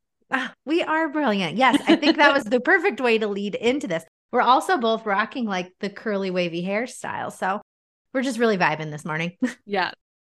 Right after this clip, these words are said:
Speaker 1: Ah, Ruthie, okay, so I've already done a little bit of an introduction for the listeners, but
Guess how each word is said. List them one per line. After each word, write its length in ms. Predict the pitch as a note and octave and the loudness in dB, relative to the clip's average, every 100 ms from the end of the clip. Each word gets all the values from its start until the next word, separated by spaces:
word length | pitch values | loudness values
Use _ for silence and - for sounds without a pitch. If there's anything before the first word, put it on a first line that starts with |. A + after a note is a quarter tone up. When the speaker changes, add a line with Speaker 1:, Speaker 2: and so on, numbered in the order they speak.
| _ _ _ _ _ _ _ | _ _ _ _ _ _ _
Speaker 1:
Ah, 280 | B3+ A#3+ - - | -2 -2 -8 -4
Ruthie, 360 | E4+ F4 D#4+ | -2 0 -2
okay, 300 | - D4 D4+ | 0 0 0
so 160 | F#3 C#4+ | -2 -2
I've 220 | A3+ C4 | 0 -2
already 420 | - D4 F4 G4 | 0 0 2 0
done 180 | F4+ D#4+ | 0 -2
a 120 | D#4 | 0
little 240 | C#4+ D4 D4 | 0 2 2
bit 160 | B3+ | 2
of 100 | A3 | 0
an 140 | F#3+ F3+ | -2 -6
introduction 800 | F3+ F3+ D#3+ D#3+ - F3+ E3 E3+ | -4 -2 -2 -2 -4 -6 -6 -6
for 180 | - F#3 | -2 -2
the 140 | F3 | -2
listeners, 520 | D#3+ E3 F#3 E3+ G3 - | -4 -6 -6 -6 -6 0
but 180 | B3 | 0